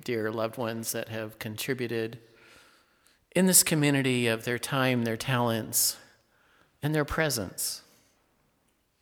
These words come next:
And our theme for the month is the month, uh, uh,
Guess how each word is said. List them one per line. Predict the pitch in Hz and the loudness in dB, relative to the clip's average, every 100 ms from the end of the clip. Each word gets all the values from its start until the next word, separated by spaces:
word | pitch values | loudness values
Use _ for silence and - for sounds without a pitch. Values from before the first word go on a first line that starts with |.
| _ _ - - _ _ _ - - - - - - - - - - _ _ - - - | _ _ -20 -20 _ _ _ -20 -20 -20 -20 -20 -20 -20 -20 -20 -20 _ _ -20 -20 2
And | 175 | 8
our | 180 175 | 10 10
theme | 175 269 262 | 8 6 6
for | 220 | 4
the | 170 160 | 4 6
month | 165 175 170 | 6 4 2
is | 165 143 | -2 -2
the | 135 | -2
month, | 127 143 139 - | -2 -2 -4 -4
uh, | 123 | -4
uh, | 117 - | -2 -4